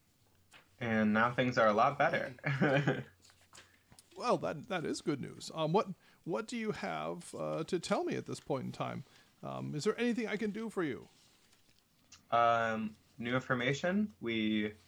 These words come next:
Speaker 1: uh, found the third phylactery.
Speaker 2: Oh, that is tremendous. Um, I hope it wasn't too much a difficulty to get a hold of.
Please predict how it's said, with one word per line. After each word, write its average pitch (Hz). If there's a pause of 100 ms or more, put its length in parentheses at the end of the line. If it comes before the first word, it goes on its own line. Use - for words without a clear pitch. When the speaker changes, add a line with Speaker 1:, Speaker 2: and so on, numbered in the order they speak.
(360)
Speaker 1:
uh, 98 (880)
found 110 (680)
the 110
third 110
phylactery. 139 (800)
Speaker 2:
Oh, 247 (260)
that 190
is 175
tremendous. 185
Um, 147
I 151
hope 214
it 196
wasn't 175
too -
much 254
a 143
difficulty 135
to 139
get 131
a 123
hold 127
of. 160